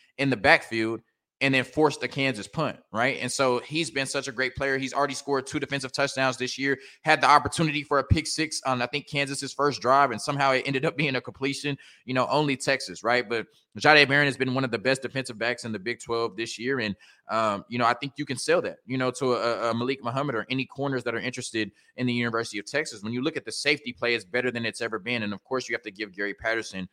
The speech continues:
um, you know, some credit for the D Bs as well. But when you look at that,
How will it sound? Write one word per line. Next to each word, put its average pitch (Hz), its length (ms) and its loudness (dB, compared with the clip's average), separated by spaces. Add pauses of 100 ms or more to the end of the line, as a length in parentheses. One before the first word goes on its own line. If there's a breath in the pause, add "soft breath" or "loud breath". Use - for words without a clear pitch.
(320)
um, 92 480 -4 (220)
you 120 100 -4
know, 117 80 0
some 110 120 -8
credit 117 300 -2
for 117 60 -8
the 98 100 -6
D 107 240 -8
Bs 113 280 -4
as 87 140 -8
well. 123 220 6
But 104 140 0
when 110 80 0
you 104 140 -6
look 143 200 2
at 120 120 0
that, 113 260 2